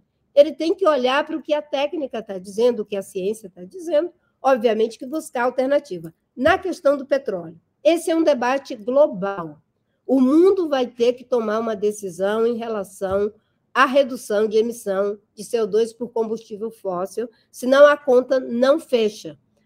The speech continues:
A cop vinte e oito, a cop vinte e nove, a cop trinta, que nós vamos ter que, que nós vamos sediar aqui,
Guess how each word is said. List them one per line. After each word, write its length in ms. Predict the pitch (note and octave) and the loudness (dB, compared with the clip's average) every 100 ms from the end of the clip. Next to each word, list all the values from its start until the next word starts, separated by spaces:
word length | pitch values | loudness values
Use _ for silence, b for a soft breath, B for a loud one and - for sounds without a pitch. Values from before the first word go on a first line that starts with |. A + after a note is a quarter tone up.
| - | -6
A 100 | A#3 | -6
cop 380 | A#3+ B3 A#3+ A3 | 0 0 0 -6
vinte 260 | G#3+ A3+ | -8 -4
e 40 | G#3+ | 0
oito, 300 | F#3+ G#3 G#3+ | 2 2 0
a 60 | G#3 | -6
cop 320 | A#3 A#3+ A#3+ | -4 -6 -6
vinte 260 | A3 A3+ | -10 -8
e 20 | G3 | -6
nove, 320 | F#3+ G3 G3+ | -2 -2 -2
a 60 | G3+ | -2
cop 280 | C4+ B3+ A3+ - | -2 -4 -8 -6
trinta, 340 | A#3 C4 D#4+ | -4 -4 -4
que 100 | B3+ | -4
nós 240 | G#3 G#3+ | -4 -4
vamos 280 | G3 G#3 G3+ | -4 -6 -6
ter 220 | - G3 | -4 -6
que, 220 | F#3+ F#3 - _ _ _ _ F3+ | -6 -14 -16 _ _ _ _ -18
que 140 | G3 | -6
nós 280 | G#3+ A3+ F3+ | 0 0 0
vamos 240 | F#3 G#3+ G#3+ | -2 -2 -2
sediar 460 | A3 G3+ G3+ F#3 | -2 2 0 0
aqui, 480 | F#3 B3+ C4+ G#3 - | -4 -2 0 -2 -6